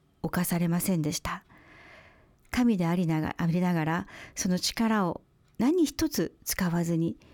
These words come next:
十字架にかかって死にました。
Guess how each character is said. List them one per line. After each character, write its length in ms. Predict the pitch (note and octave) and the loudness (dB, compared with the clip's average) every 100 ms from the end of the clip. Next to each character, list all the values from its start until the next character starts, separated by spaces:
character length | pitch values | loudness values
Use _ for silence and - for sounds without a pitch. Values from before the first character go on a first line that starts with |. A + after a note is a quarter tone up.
| - - | -20 -6
十 280 | D#3 G3 G3+ | 0 0 0
字 120 | G#3+ | 0
架 140 | G#3+ | 0
に 120 | G#3 | 0
か 140 | G3+ G3+ | 0 -2
か 120 | A3 | -2
っ 20 | |
て 300 | - - - - | -4 -6 -6 -6
死 200 | - D#3 | -4 -2
に 80 | |
ま 120 | C#3+ D3+ | -2 -4
し 100 | - | -4
た。 240 | - - | -6 -8